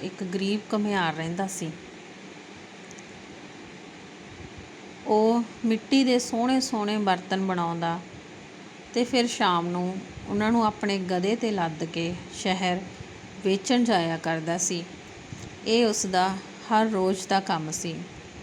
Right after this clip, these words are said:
ਮਿਹਨਤ ਤਾਂ ਉਹ ਬਹੁਤ ਕਰਦਾ ਸੀ, ਪਰ ਫਿਰ ਵੀ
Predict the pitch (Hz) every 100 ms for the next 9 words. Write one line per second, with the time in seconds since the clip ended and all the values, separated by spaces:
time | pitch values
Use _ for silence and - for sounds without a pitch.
0 | - - - - - - - - 208 185
1 | 190 233 240 247 240 233 185 175 175 -
2 | 185 175 165 175 - 175 175 - - -
3 | 220 208 - 208 190 196 208